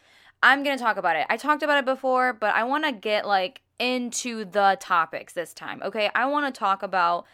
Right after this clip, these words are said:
exactly what things to look out for when you're in a toxic relationship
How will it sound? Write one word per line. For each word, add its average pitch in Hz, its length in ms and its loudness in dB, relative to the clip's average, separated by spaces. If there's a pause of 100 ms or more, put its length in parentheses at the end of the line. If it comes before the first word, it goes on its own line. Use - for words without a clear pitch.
(280)
exactly 269 920 -2 (360)
what 185 720 -2 (280)
things 233 380 -2
to 220 80 -12
look 202 160 -2
out 180 220 0
for - 380 -8 (440)
when 196 240 -4
you're 190 100 -4
in 180 60 -4
a - 20 -16
toxic 175 320 -8
relationship 175 560 -8